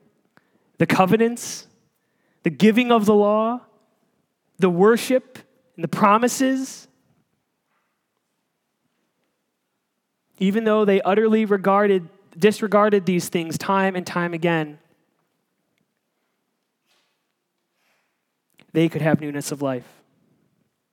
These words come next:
And for the rest of us, the nations who had been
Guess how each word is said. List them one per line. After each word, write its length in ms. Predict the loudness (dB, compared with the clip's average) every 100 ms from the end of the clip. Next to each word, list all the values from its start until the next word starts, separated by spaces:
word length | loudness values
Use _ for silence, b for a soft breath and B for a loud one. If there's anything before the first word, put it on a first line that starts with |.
| _ _ _ _ _ _ _ _ _ _ _ B B
And 100 | -6
for 80 | -2
the 80 | 2
rest 260 | 2 2 -2
of 80 |
us, 360 | -4 -8 -12 -20 -20 _ _ _ _ _ _ _ _ _ -6
the 120 | -2
nations 640 | 0 0 0 -4 -10 -10
who 100 | -6
had 160 | -2 -2
been 220 | -2 -6